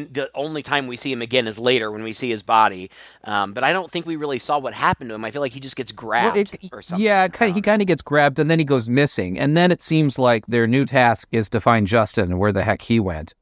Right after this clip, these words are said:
Speaker 2: But also, like, there's a scene where George, who <laughs> has a baffling role in this, he just kinda wanders around in sort of a semi-dazed stupor.
Speaker 1: Yeah.
Speaker 2: Like, he's
Speaker 1: The
Speaker 2: not
Speaker 1: whole
Speaker 2: even
Speaker 1: time.
Speaker 2: engaged in life. It's so weird.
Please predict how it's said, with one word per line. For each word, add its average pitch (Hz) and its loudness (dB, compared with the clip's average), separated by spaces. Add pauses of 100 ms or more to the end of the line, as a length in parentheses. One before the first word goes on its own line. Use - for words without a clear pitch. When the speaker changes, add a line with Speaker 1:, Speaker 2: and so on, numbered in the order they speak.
(120)
Speaker 2:
But 175 0
also, 190 2
like, 143 2
there's 127 2
a 117 -2
scene 147 0
where 117 2
George, 117 2 (140)
who 170 2 (220)
<laughs> - -12
has 240 2
a - 2
baffling 123 2
role 107 2
in 95 0
this, 85 -4 (340)
he 196 0
just 247 0
kinda 196 2
wanders 135 2
around 127 4
in 117 0
sort 127 0
of 120 0
a 95 4
semi-dazed 110 2
stupor. 104 0
Speaker 1:
Yeah. 240 0
Speaker 2:
Like, 127 2
he's 131 -2
Speaker 1:
The 139 -2
Speaker 2:
not 151 4
Speaker 1:
whole 190 0
Speaker 2:
even 147 2
Speaker 1:
time. 127 -4
Speaker 2:
engaged 127 2
in 113 2
life. 104 0
It's - -6
so - 0
weird. 190 2